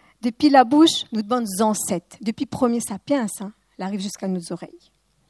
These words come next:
Alors, on a un conteur, il s'appelle Henri Gougaud,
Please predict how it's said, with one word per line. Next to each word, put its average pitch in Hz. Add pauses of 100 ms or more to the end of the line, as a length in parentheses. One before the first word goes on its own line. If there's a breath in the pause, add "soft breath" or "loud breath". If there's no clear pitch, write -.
(460 loud breath)
Alors, 320
on 302
a 285
un 269
conteur, 269
il 320
s'appelle 254
Henri 240
Gougaud, 196